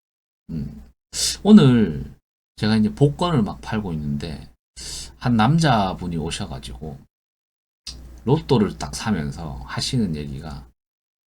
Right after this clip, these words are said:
"아, 일 등 됐으면 좋겠다." 하는 거예요. 걔 내가 "일 등 되면 뭐 하시려고요?" 하니까 "빚 좀 갚으려고." 그러는 거예요.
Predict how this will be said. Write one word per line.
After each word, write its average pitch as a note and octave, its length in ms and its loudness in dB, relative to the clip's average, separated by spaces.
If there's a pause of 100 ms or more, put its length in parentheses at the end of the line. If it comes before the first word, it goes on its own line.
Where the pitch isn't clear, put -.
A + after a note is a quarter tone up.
"아, B2 260 2
일 E3 220 0
등 F3 160 2
됐으면 D#3+ 320 2
좋겠다." - 520 -6
하는 E2 180 -6
거예요. A#1 300 -10 (360)
걔 - 160 -2
내가 G2+ 260 2 (1040)
"일 F#3 140 -2
등 G3 140 4
되면 D3+ 280 6
뭐 F#2 140 2
하시려고요?" D3 600 2
하니까 D#2+ 520 -6 (1200)
"빚 G3 180 -2
좀 F#2 180 0
갚으려고." C#2 540 -8
그러는 B1+ 260 -12
거예요. - 180 -18